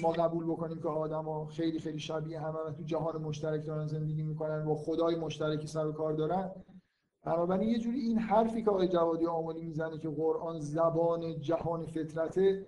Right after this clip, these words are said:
معنی پیدا می‌کنه. یعنی یه جهانی وجود داره که اگه آدما درست مثلاً مطابق فطرت خودشون زندگی بکنن،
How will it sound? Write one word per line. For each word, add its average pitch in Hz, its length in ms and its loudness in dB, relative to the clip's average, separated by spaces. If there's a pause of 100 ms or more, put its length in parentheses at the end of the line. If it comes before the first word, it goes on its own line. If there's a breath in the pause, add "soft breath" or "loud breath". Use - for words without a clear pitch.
(120)
معنی 160 320 0
پیدا 139 260 0
می‌کنه. 135 320 -8 (720)
یعنی 156 180 -4
یه 190 140 2
جهانی 175 460 2
وجود 190 320 -2
داره 190 540 2
که 160 140 -4
اگه 170 160 2
آدما 156 640 0 (440)
درست 175 400 4
مثلاً 147 380 -2 (160)
مطابق 151 640 0 (1080)
فطرت 165 460 0
خودشون 156 360 -4
زندگی 160 360 -6
بکنن، 175 560 -2